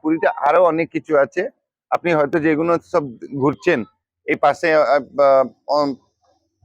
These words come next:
একটা সন্ত কবির এসেছিল,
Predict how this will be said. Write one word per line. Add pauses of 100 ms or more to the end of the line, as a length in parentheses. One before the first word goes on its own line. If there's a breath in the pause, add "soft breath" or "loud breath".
(240)
একটা (540)
সন্ত
কবির
এসেছিল,